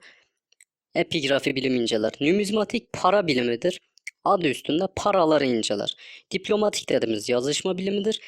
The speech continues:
İki ya da daha çok devlet arasındaki geçen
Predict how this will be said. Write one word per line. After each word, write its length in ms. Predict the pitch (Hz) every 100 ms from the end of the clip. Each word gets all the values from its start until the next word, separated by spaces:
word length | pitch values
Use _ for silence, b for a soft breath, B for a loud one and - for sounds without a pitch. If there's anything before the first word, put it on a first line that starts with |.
| B
İki 300 | 196 - -
ya 160 | 160 123
da 140 | 117
daha 200 | 147 165
çok 320 | - 123 -
devlet 360 | 131 143 151 -
arasındaki 720 | 127 117 - 123 117 113 - -
geçen 400 | 165 160 -